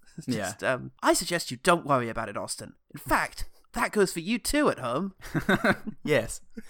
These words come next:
Speaker 2: Yeah, it's, it's great. It's got a really cool supporting cast. I really
Speaker 1: Yeah.
Speaker 2: love Rob Lowe in those movies.
Speaker 1: Yeah, fuck, I
Speaker 2: Um,
Speaker 1: forgot about Rob Lowe. It's number t-,
Speaker 2: yeah.
Speaker 1: what is he?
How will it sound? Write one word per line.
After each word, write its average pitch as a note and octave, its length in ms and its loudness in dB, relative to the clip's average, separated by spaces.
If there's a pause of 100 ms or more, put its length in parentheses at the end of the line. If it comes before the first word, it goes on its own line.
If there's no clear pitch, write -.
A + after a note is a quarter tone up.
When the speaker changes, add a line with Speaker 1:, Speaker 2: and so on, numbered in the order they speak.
(300)
Speaker 2:
Yeah, B2+ 240 4
it's, C#3 280 -4
it's D#3+ 140 0
great. B2 260 4
It's A2+ 100 -4
got C#3 100 4
a C#3 60 4
really C#3+ 240 0
cool G#2 300 -8
supporting G2 440 -6
cast. G2 320 -4
I G#2+ 40 0
really A2+ 140 2
Speaker 1:
Yeah. G2+ 60 0
Speaker 2:
love F#2+ 240 -6
Rob F#2+ 140 -4
Lowe F#2 200 -2
in F#2 120 -6
those F#2 200 -8
movies. F#2 380 -12 (140)
Speaker 1:
Yeah, E4 180 -6
fuck, C4+ 460 0
I A3 40 0
Speaker 2:
Um, G#3 120 2
Speaker 1:
forgot A3+ 180 2
about A3 240 0
Rob D3+ 220 -2
Lowe. C3 340 -2
It's B2+ 160 -8
number F#3+ 240 -4
t-, - 120 -20 (100)
Speaker 2:
yeah. A2 260 -2
Speaker 1:
what G3 180 -6
is F#3+ 140 -8
he? - 160 -8